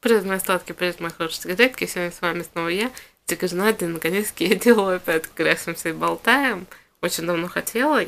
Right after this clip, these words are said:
И в последнем видео я показывала вам свою покупку. Это тени от Maybelline, которые коллаж тату, вот эти вот, да, розовые. Вы сказали, что ждёте от меня макияжа с ними. И да, сегодня я буду это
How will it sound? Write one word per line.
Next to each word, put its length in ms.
И 260
в 560
последнем 400
видео 300
я 160
показывала 440
вам 360
свою 240
покупку. 480
Это 180
тени 480
от 300
Maybelline, 580
которые 560
коллаж 360
тату, 400
вот 160
эти 160
вот, 160
да, 240
розовые. 560
Вы 100
сказали, 400
что 240
ждёте 300
от 120
меня 180
макияжа 640
с 160
ними. 320
И 300
да, 380
сегодня 400
я 60
буду 200
это 160